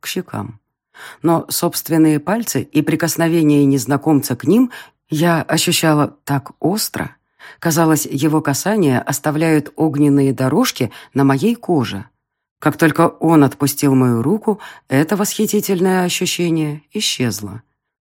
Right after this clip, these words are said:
Я едва не поддалась странному порыву жестом и взглядом попросить его не отпускать меня. Чуть тряхнула головой,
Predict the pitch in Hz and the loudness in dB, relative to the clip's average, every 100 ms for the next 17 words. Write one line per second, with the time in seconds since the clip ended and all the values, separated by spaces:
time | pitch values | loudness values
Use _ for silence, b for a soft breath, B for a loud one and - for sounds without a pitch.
0 | _ 139 196 185 190 170 185 180 175 147 | _ 0 2 4 4 4 4 4 2 -2
1 | 147 165 208 247 - 180 180 170 165 160 | 2 2 2 0 0 4 6 6 4 2
2 | 170 175 160 160 - 135 160 165 - 139 | 2 2 2 2 0 -2 -2 -2 0 2
3 | 120 113 131 190 240 139 B B - 151 | 2 -2 0 2 4 2 B B -6 -2
4 | 143 - 247 165 160 131 123 143 180 180 | 0 2 0 0 0 0 0 0 -2 -2
5 | 214 - 233 208 - 113 107 123 _ _ | -4 -4 -2 -2 -2 -4 -4 -8 _ _
6 | _ - 156 147 - 143 151 - 143 127 | _ -8 -4 -4 -4 -4 -4 0 2 2
7 | 117 117 110 160 220 | 0 -2 -2 -2 -2